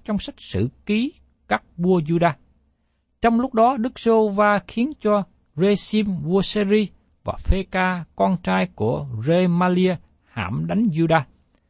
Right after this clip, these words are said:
Vô-tham an giấc cùng các tổ phụ người được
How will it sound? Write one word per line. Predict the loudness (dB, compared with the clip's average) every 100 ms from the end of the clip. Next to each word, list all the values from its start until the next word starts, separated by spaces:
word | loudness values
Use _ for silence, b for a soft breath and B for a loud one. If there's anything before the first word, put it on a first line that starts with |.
| _ _ _
Vô-tham | 0 0 2 -2 0
an | 0 0 0
giấc | -4 _ _
cùng | 0 2 2 -2
các | -10 -8
tổ | -4 -4
phụ | 0 -2 0
người | 2 2 0 -10 _ -10
được | -8